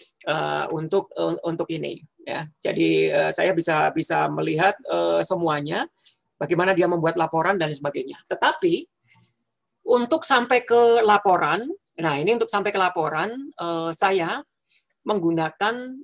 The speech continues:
apa namanya, eh, mind map, ya. Karena laporan ini sebetulnya tidak main-main, karena laporan ini harus punya struktur yang bagus, ya, harus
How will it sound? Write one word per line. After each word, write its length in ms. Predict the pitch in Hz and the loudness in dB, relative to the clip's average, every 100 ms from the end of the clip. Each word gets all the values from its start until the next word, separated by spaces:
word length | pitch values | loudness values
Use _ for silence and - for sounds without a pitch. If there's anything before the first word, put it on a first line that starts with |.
| - | -10
apa 200 | 170 202 | -6 -4
namanya, 480 | 196 185 185 226 254 | -4 -4 -6 -6 -8
eh, 480 | - 196 185 180 180 175 | -8 -6 -4 -4 -6 -2
mind 240 | 196 196 | -2 0
map, 200 | 208 190 | -2 -2
ya. 240 | - - 156 _ _ _ _ _ - | -6 -12 -14 _ _ _ _ _ -8
Karena 180 | 160 214 | 0 4
laporan 400 | 214 196 196 196 | 4 4 2 2
ini 160 | 214 | -2
sebetulnya 320 | 240 170 170 | -4 -4 -4
tidak 240 | 220 175 160 | -2 -4 -2
main-main, 480 | 165 156 160 196 254 - | -2 -2 -4 -6 -6 -10
karena 320 | 170 160 196 | -8 -4 -2
laporan 320 | 208 196 190 185 | -2 0 -2 -2
ini 160 | 202 | -4
harus 240 | 220 165 - | -2 -4 -6
punya 400 | 165 165 165 156 | -4 -2 -2 -4
struktur 320 | 180 - 185 | -6 -4 -4
yang 240 | 170 160 | -2 -4
bagus, 720 | 143 135 160 190 247 - - | -6 -6 -4 -2 -2 -6 -12
ya, 240 | - 151 208 - - _ - | -8 -8 -8 -16 -20 _ -10
harus 240 | 151 156 | -6 -4